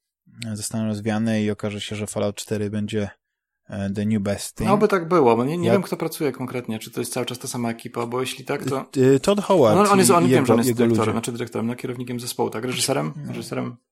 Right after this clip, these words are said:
Speaker 2: tej gry, czy
Speaker 1: Mhm.
Speaker 2: jak to się tam nazywa?
Speaker 1: No to wiesz, jak to się mówi, dyrektor
Speaker 2: No, tak,
Speaker 1: kreatywny
Speaker 2: tak, tak.
Speaker 1: pewnie i, i
Speaker 2: Tak.
Speaker 1: główny szef projektu i
Speaker 2: Ja bym
Speaker 1: cokolwiek
Speaker 2: osobiście
Speaker 1: tam
Speaker 2: wolał,
Speaker 1: jeszcze
Speaker 2: żeby
Speaker 1: inne.
Speaker 2: to robił jednak Obsidian, tudzież chociaż żeby miał ekipę od Obsidiana, no bo oni pokazali po New, na New Vegas, że, że, że jakby,
Speaker 1: Mhm.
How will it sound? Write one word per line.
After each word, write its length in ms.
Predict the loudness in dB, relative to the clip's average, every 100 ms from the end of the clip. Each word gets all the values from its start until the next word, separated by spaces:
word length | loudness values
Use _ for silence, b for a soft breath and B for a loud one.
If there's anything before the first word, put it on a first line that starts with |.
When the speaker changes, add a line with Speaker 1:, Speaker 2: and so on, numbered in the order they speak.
| _
Speaker 2:
tej 140 | -14 -8
gry, 140 | -8
czy 40 | -8
Speaker 1:
Mhm. 160 | -8
Speaker 2:
jak 80 | -10
to 80 | -10
się 80 | -10
tam 120 | -8
nazywa? 300 | -6 -4 -4
Speaker 1:
No 60 | -2
to 120 | -2 -2
wiesz, 320 | 4 6 6
jak 100 | 2
to 60 |
się 120 | -2 -4
mówi, 140 | 2
dyrektor 360 | 6 6 6 6
Speaker 2:
No, 60 |
tak, 80 | 6
Speaker 1:
kreatywny 360 | 6 4 -2 -2
Speaker 2:
tak, 100 | -4
tak. 80 | -4
Speaker 1:
pewnie 360 | -2 -2 -2
i, 360 | -4 -6 -8 -10
i 20 |
Speaker 2:
Tak. 100 | -14 -16 _ -10
Speaker 1:
główny 400 | -4 -2 0 -2
szef 400 | -2 -4 -4 -6
projektu 440 | -4 -4 -4 -4
i 20 | -4
Speaker 2:
Ja 60 |
bym 80 | 2
Speaker 1:
cokolwiek 200 | 2 2
Speaker 2:
osobiście 280 | 0 -2 -2
Speaker 1:
tam 80 | 0
Speaker 2:
wolał, 160 | 0
Speaker 1:
jeszcze 40 | 0
Speaker 2:
żeby 120 | -2
Speaker 1:
inne. 80 | -4
Speaker 2:
to 60 |
robił 180 | -4 -2
jednak 260 | -2 -2 -8 -12 -12
Obsidian, 520 | -12 -10 -6 -4 -4
tudzież 300 | -6 -10 -10
chociaż 220 | -8 -8
żeby 160 | -6 -4
miał 200 | 0 0
ekipę 260 | -2 -2 0
od 100 | -2
Obsidiana, 360 | -4 -2 0
no 100 | 0
bo 100 | 2
oni 140 | 0 0
pokazali 420 | -2 0 0 0
po 220 | 0 0
New, 240 | -2 -4
na 220 | -2 0 0
New 160 | 0
Vegas, 280 | 0 -2 -4
że, 340 | -8 -10 -10
że, 340 | -6 -4 -4 -6 -10 _ _ _ -4
że 100 | -2
jakby, 180 | 0 2
Speaker 1:
Mhm. 300 | 2 0